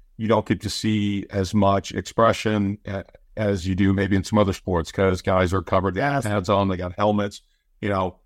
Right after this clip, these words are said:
where players are able to create another life. I mean, it's awesome to see what the Kelsey brothers are doing. I mean, it was an awesome documentary to see filming that, and then the podcast that they've got with New Heights Show and everything that's going on, to where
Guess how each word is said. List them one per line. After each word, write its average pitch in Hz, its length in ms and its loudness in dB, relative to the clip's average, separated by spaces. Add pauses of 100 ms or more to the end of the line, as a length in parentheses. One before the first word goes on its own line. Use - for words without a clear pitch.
(120)
where 104 440 0 (520)
players 143 360 4
are 127 160 0
able 113 300 -2
to - 160 -8
create 113 580 0
another 107 340 2
life. 107 220 2
I 104 60 -2
mean, 101 240 -4
it's - 180 -4
awesome 113 380 0
to 101 60 0
see 113 260 -2
what 107 140 -4
the 104 60 -10
Kelsey 104 380 -2
brothers 101 400 -2
are 92 60 -4
doing. 92 260 -2
I 92 60 2
mean, 104 140 2
it 107 40 2
was 110 220 0
an 110 180 -4
awesome 120 400 -2
documentary 113 680 -2
to 101 80 -4
see 127 500 -2 (320)
filming 131 320 2
that, 123 420 2
and 104 240 -2
then 98 260 -2
the 92 100 -6
podcast 127 560 -2
that - 120 -10
they've 120 200 0
got 110 340 2
with 95 220 -8
New 104 220 -2
Heights 123 260 0
Show 127 460 0 (220)
and 104 140 -6
everything 131 360 0
that's 127 180 0
going 123 260 2
on, 120 260 0 (300)
to 120 100 0
where 117 440 0